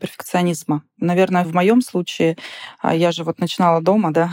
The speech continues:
<laughs> и пекла торты сама, и оформляла сама, и доставляла сама в своё время.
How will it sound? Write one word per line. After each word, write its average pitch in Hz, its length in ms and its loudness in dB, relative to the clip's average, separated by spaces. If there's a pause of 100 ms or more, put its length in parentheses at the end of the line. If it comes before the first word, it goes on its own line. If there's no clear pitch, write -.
<laughs> 294 880 -4
и 190 80 0
пекла 175 320 0
торты 170 420 -2
сама, 180 360 -2
и - 40 0
оформляла 180 440 0
сама, 170 280 -2
и - 20 2
доставляла 175 600 2
сама 160 500 -2
в - 40 -20
своё 160 240 -4
время. 156 360 -4